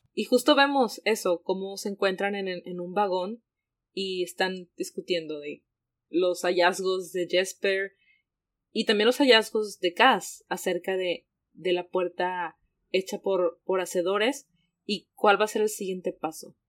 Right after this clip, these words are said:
Tienen ahí una discusión con Arken, eh, y se, se dividen cuáles van a ser sus roles, cuáles van a ser sus actividades ya en, en el momento de la acción cuando esté, cuando haya empezado la, la fiesta de invierno. Y vemos también que hay una interacción ahí interesante,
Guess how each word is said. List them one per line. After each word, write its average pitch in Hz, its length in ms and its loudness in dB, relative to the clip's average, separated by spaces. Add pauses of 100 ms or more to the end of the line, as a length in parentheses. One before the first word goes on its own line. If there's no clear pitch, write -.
(320)
Tienen 196 280 0
ahí 190 100 -2
una 196 100 -4
discusión 175 460 -4
con 170 180 -4
Arken, 202 500 -2 (360)
eh, 160 400 -4
y 170 80 -10
se, 180 400 0 (520)
se 226 160 0
dividen 202 480 -2
cuáles 208 240 4
van 202 140 0
a 202 60 -2
ser 202 160 0
sus - 180 -2
roles, 220 380 4
cuáles 220 240 4
van 214 120 0
a 214 40 -2
ser 214 180 -4
sus - 220 -10
actividades 180 600 2 (120)
ya 170 320 0
en, 180 240 -10 (100)
en 180 120 -6
el 180 80 -12
momento 175 420 -4
de 196 80 -2
la 180 100 2
acción 165 340 -6
cuando 170 200 -4
esté, 160 360 -4 (460)
cuando 208 240 2
haya 214 240 4
empezado 196 460 -2
la, 165 320 0 (100)
la 175 200 -4
fiesta 185 380 -2
de 185 80 -2
invierno. 180 460 -2 (720)
Y 220 100 -6
vemos 262 280 4
también 262 320 4
que 262 80 -2
hay 254 80 4
una 254 100 6
interacción 220 640 0
ahí 196 300 -10
interesante, 196 920 -4